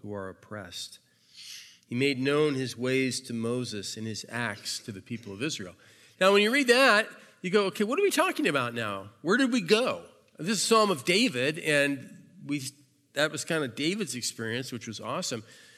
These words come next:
But now, why is he going back further? Because what he's talking about is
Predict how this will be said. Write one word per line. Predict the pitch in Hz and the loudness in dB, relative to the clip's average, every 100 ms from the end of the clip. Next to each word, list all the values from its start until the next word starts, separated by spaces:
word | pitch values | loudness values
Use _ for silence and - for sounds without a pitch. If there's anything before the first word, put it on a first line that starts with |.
| - - | -12 -2
But | 170 | 4
now, | 214 202 | 6 8
why | 190 214 | 8 8
is | 254 - | 6 4
he | 214 | 0
going | 190 196 190 | 0 2 2
back | 170 156 | 2 0
further? | - 202 247 131 | -4 -6 -4 -4
Because | 110 131 185 135 | -8 -4 -2 -2
what | 185 | -2
he's | 208 - | -2 -2
talking | 208 285 - 151 | -2 -2 -4 -6
about | 123 127 139 | -4 -4 -4
is | 139 | -6